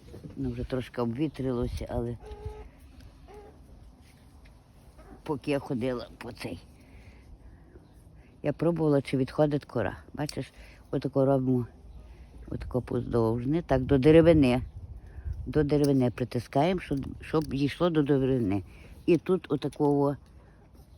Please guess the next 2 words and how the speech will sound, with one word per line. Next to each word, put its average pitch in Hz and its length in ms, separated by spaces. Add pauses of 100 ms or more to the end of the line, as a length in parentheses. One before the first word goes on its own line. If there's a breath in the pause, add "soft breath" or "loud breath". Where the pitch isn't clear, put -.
(640)
отакого 113 680 (680 soft breath)
робимо, - 340